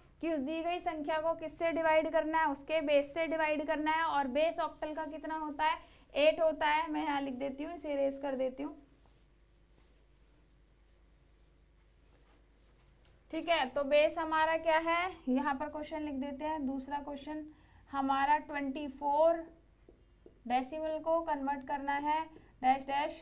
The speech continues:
octal में। ठीक है, तो same process हम फॉलो करेंगे। ट्वेंटी फ़ोर number है,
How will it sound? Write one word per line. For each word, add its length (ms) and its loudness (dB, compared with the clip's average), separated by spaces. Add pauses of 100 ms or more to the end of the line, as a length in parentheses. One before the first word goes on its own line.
(140)
octal 360 -8
में। 180 -16 (1080)
ठीक 160 -4
है, 120 2 (380)
तो 140 4
same 380 0
process 460 0
हम 140 -2
फॉलो 320 -2
करेंगे। 520 -2
ट्वेंटी 400 -4
फ़ोर 300 -2
number 400 -2
है, 200 2